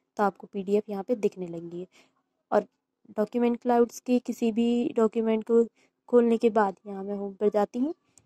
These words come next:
यहाँ पर हमें यहाँ से ये save to device कर लेना है, यहाँ save a copy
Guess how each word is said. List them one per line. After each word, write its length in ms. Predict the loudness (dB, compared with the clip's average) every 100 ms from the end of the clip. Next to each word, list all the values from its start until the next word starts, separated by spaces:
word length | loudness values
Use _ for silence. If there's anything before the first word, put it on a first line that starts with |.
| _ _ _ _ _ -2
यहाँ 240 | 0 2
पर 140 | 0
हमें 200 | -2 -4 -8 _ _ -20 _ _ -2
यहाँ 320 | 0 2 0
से 220 | -2 -4 -18 _ _ _ _ _ _ _
ये 500 | -12 -2 2 4 4 0 _ _ -10
save 280 | 0 2 2 -2
to 60 |
device 400 | 2 2 2 -4
कर 160 | -4 -4
लेना 320 | -4 -6 -10
है, 160 | -14 -16 _
यहाँ 240 | -8 -8 -8
save 300 | 4 6 6
a 100 | 2 0
copy 300 | -2 0